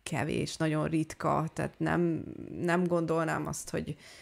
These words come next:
ez a legnépszerűbb formátum a piacon, és hogy miért is akartam erről beszélni, vagy hogy miért emeltük ki ezt a, ezt a véleménynyilvánítást, és inkább így a tartalomgyártókra.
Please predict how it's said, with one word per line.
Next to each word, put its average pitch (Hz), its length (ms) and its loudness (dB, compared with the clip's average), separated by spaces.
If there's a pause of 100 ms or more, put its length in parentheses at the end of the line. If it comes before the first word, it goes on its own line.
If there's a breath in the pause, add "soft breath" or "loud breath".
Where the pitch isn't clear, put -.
(280 loud breath)
ez 165 220 0
a 156 120 4
legnépszerűbb 160 1700 2
formátum 160 680 0
a 165 80 2
piacon, 190 680 2 (320)
és 190 260 4
hogy 185 260 4 (300 loud breath)
miért 240 300 4
is 180 140 0
akartam 165 480 4
erről 165 320 6
beszélni, 170 720 2 (280 soft breath)
vagy 185 180 4
hogy 196 120 8
miért 214 320 8
emeltük 175 640 4
ki 175 460 4
ezt - 340 -2
a, 160 380 4
ezt - 200 -2
a 175 60 2
véleménynyilvánítást, 170 1200 4
és 160 180 0
inkább 165 340 2
így 160 160 2
a 165 160 2 (480 loud breath)
tartalomgyártókra. 175 1400 6